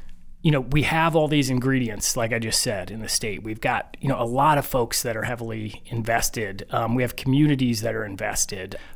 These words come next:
But they're really, you know, at times in the state, there, there isn't necessarily an organization pulling all those pieces together,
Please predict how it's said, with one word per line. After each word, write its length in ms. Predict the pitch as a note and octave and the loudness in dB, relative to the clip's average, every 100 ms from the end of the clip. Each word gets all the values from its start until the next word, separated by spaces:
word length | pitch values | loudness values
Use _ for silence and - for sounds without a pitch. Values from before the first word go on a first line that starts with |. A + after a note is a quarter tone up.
| - | 0
But 260 | D#3 D#3 E3 | 2 2 2
they're 200 | E3 D#3+ | 4 4
really, 640 | D3+ F3 F#3 F#3 F3+ F3 - - - - | 4 4 4 2 2 -2 -6 -14 -6 2
you 100 | D3+ | 4
know, 80 | C#3+ | 4
at 160 | - | 0
times 720 | - E3 D#3+ E3 D#3+ D3 - - | 2 4 6 6 6 4 2 2
in 160 | D3+ | 2
the 80 | C#3 | 4
state, 480 | - - C#3 C#3 D3 | 2 2 2 0 2
there, 240 | D3 C#3 | 4 4
there 200 | C#3+ C#3 | 2 -2
isn't 280 | C#3 D#3 D3+ | 2 2 2
necessarily 460 | D3 C3 - D3 C3+ | 0 2 4 4 2
an 80 | C3+ | 2
organization 680 | C#3 C3+ B2 C3 A#2 B2 - | 4 4 2 0 0 -4 0
pulling 360 | - D3+ D3+ C#3 | 2 4 4 4
all 240 | B2+ B2+ | 4 4
those 240 | B2+ A#2+ | 4 0
pieces 380 | - B2+ - - | 0 -2 0 -2
together, 520 | - - F#2+ - - | -4 -6 -8 -8 -12